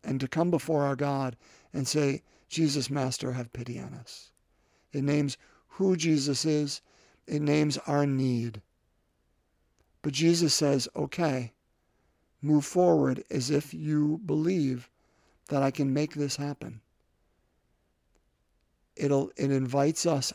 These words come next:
on our journey, whatever that journey is, and however long, uh, in the midst of that journey we go, it invites us to notice that healing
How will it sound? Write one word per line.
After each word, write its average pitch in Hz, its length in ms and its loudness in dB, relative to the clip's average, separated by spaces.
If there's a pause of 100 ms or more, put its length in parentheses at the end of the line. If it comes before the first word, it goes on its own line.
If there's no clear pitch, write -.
on 147 420 2
our 147 260 -2
journey, 135 560 -4 (1000)
whatever 135 360 2
that 160 160 4
journey 160 420 2
is, 185 360 -4 (440)
and 127 140 -4
however 147 400 0
long, 170 560 0 (560)
uh, 147 240 -2 (100)
in 156 220 0
the 156 60 4
midst 165 340 0
of 139 100 -2
that 135 160 -2
journey 139 380 -4
we 143 200 -2
go, 151 420 -2 (520)
it 143 80 -6
invites 135 360 0
us 135 140 -4
to 139 100 -4
notice 139 680 -2 (1120)
that 143 160 -6
healing 143 560 0